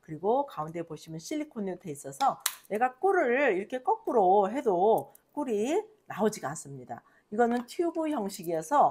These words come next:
이거를 눌러줘야지만이 나오거든요. 그래서 저도 예전에 꿀병은 당연히 뭐 거기 막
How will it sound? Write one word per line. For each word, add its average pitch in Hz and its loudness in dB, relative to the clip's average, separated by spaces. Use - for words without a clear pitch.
이거를 240 0
눌러줘야지만이 196 8
나오거든요. 147 -4
그래서 180 2
저도 247 -2
예전에 233 0
꿀병은 277 0
당연히 220 -2
뭐 202 2
거기 170 -8
막 190 -4